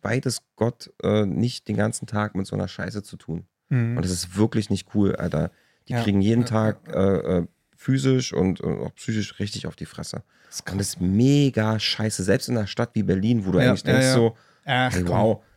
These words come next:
Speaker 1: wir sind doch ein, ein der Schmelztiegel der Coolness und der Offenheit.
Speaker 2: Ja, ja,
Speaker 1: Fuck
Speaker 2: nee.
Speaker 1: it, nein.
Speaker 2: Nee, nee, nee, nee.
Speaker 1: Das finde ich richtig traurig. Das finde ich richtig krass. Wollte ich, wie gesagt, ich wollte nur sagen, dass ich mir dessen bewusst bin, dass ich da jetzt
Speaker 2: Ja.
Speaker 1: hier nicht, äh
Speaker 2: Nee, ich glaub, da hast du auch recht. Und ich glaube, dass das, äh, es geht ja auch in so viele Richtungen, ne? Und ich glaube,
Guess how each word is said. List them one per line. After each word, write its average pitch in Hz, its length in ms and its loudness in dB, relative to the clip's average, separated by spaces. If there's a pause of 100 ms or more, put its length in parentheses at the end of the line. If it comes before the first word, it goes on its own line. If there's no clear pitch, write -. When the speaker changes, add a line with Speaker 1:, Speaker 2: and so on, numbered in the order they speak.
Speaker 1:
wir 90 100 0
sind 104 160 2
doch 101 100 2
ein, 95 140 2
ein 82 140 0
der 85 100 2
Schmelztiegel 113 760 2
der 95 140 4
Coolness 127 540 2
und 87 140 0
der 92 120 2
Offenheit. 107 500 -2
Speaker 2:
Ja, 120 180 2
ja, 117 220 0
Speaker 1:
Fuck 117 120 0
Speaker 2:
nee. 120 140 2
Speaker 1:
it, - 140 -2
nein. 90 220 2
Speaker 2:
Nee, 123 120 0
nee, 120 140 -2
nee, 120 180 -6
nee. - 200 -8
Speaker 1:
Das 85 140 -4
finde 101 140 0
ich - 100 -4
richtig 107 260 0
traurig. 90 520 -4
Das - 100 -20
finde 95 160 2
ich 90 40 -2
richtig 98 240 -2
krass. - 260 -8 (480)
Wollte 113 200 2
ich, 95 240 -8
wie 104 60 2
gesagt, 104 200 4
ich 90 100 -10
wollte 107 160 2
nur 107 100 2
sagen, 98 280 0
dass 98 140 -2
ich 92 100 -10
mir 95 100 -2
dessen 95 240 -2
bewusst 95 340 -2
bin, 98 180 -2 (500)
dass 90 120 -4
ich 87 120 -2
da 87 120 2
jetzt 80 140 2
Speaker 2:
Ja. 120 60 4
Speaker 1:
hier 87 80 2
nicht, 90 240 -2
äh 85 280 -4 (1300)
Speaker 2:
Nee, 143 140 4
ich 165 120 0
glaub, - 200 2
da 156 100 4
hast 156 140 2
du 165 60 2
auch 123 100 2
recht. 156 240 2
Und 135 80 2
ich 131 100 0
glaube, 147 440 4
dass 135 240 -2
das, 127 180 0
äh, 165 160 -4
es 117 220 0
geht 156 160 2
ja 147 80 4
auch 127 140 0
in 139 100 6
so 143 160 4
viele 135 520 2
Richtungen, 123 420 0
ne? 143 220 2
Und 135 100 -2
ich 117 100 -6
glaube, 127 480 4